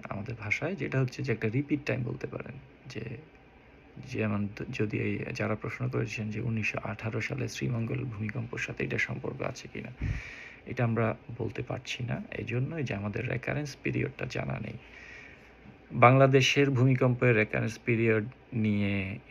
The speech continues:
জিএসবি, সিডিএমপি, আহ, including ঢাকা ইউনিভার্সিটির মাকসুদ কামাল স্যার, জিল্লু স্যার, তারপরে আমার জিএসবির কিছু কলিগ এটা নিয়ে কাজ করেছিলেন, কিন্তু তারা পুরো কাজটা করতে পারেনি because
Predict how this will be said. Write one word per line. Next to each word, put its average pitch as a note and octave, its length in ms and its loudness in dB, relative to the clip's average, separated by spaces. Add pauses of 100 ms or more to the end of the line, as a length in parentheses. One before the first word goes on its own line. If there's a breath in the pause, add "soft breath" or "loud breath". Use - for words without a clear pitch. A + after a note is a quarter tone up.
জিএসবি, G#2+ 760 2
সিডিএমপি, G2+ 1080 -2 (260)
আহ, G2 440 -6
including G2+ 440 -2
ঢাকা A2 200 -6
ইউনিভার্সিটির G#2+ 840 -4 (220)
মাকসুদ - 300 -4
কামাল - 260 -2
স্যার, A2+ 400 0 (280)
জিল্লু A2+ 320 2
স্যার, A#2 400 0 (1500 loud breath)
তারপরে G2+ 560 -2
আমার G2 240 -2
জিএসবির G#2 440 -2
কিছু G2 600 -4 (140)
কলিগ A2 400 -2
এটা - 240 -6
নিয়ে G#2 280 -4
কাজ - 180 -6
করেছিলেন, - 540 -6 (1300 loud breath)
কিন্তু B2 260 4
তারা A#2 220 4
পুরো B2+ 300 4
কাজটা A#2 300 -2
করতে A#2+ 260 -2
পারেনি G#2 380 0
because G#2 400 -2